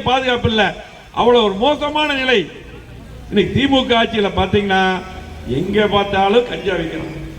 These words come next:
அதே போல எங்க பார்த்தாலும் செயின் பறிக்கிறாங்க. இன்னைக்கு பாத்தீங்கன்னா அவ்வளவு ஒரு மோசமான நிலை. இன்னைக்கு காவல்துறை இன்னைக்கு தி மு க கட்டுப்பாடு அவங்களால வேலையை செய்ய முடியறது இல்ல.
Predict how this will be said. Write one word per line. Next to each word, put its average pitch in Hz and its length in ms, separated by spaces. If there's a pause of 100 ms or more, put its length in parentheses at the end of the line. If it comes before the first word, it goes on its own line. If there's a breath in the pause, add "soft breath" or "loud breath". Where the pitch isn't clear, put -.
(360)
அதே 247 180 (140)
போல 190 160 (680)
எங்க 233 220
பார்த்தாலும் 233 340
செயின் 240 280
பறிக்கிறாங்க. 170 420 (640)
இன்னைக்கு 202 200
பாத்தீங்கன்னா 226 260
அவ்வளவு 285 300
ஒரு 247 80 (120)
மோசமான 285 420
நிலை. 226 180 (360)
இன்னைக்கு 190 320
காவல்துறை 277 600 (680)
இன்னைக்கு 240 260
தி 277 120
மு 262 120
க 247 140
கட்டுப்பாடு 240 380
அவங்களால 226 360
வேலையை 269 320
செய்ய 247 220
முடியறது 196 320
இல்ல. 143 100